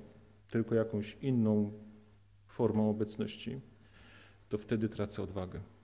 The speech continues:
I dlatego Kościół modlił się o to,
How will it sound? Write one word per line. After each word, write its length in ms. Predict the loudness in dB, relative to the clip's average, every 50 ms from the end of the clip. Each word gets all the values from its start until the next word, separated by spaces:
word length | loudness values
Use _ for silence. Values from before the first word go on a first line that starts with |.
| -20 -20 -20 -20 -20 -20 -20 -20 -20 -20 -20 _ -20 -20 -20 -20 -20 -20 -20 -20 -20 -20 -20 -20 -14 -6
I 40 | 2
dlatego 440 | 2 2 6 6 4 4 4 2
Kościół 460 | 0 2 0 0 0 -2 -2 0 2 4
modlił 380 | 6 6 6 6 4 4 2
się 220 | 2 2 0 2 2
o 80 | 2
to, 280 | 2 2 0 -2 -2